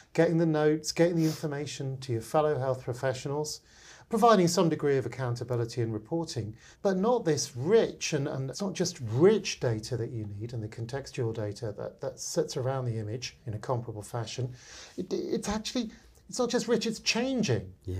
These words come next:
Speaker 1: Because you're introducing some new innovation, and you'll want something that either you didn't record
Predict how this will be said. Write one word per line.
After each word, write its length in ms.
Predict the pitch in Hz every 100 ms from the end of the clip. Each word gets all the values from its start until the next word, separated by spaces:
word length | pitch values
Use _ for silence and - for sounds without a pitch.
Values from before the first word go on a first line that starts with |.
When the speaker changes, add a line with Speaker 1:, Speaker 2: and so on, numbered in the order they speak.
| -
Speaker 1:
Because 300 | 220 233 190
you're 100 | 220
introducing 800 | 202 202 220 - 202 196 - 165
some 460 | 156 180 180 180 170
new 360 | 165 160 147
innovation, 800 | - 143 135 139 139 - 104 95 - - - -
and 160 | 151
you'll 160 | 160 170
want 300 | 170 226 208
something 640 | - 208 196 180 160 151 - -
that 180 | 151 -
either 180 | 156 170
you 80 | 160
didn't 340 | 127 220 196
record 640 | 165 160 - 240 208 127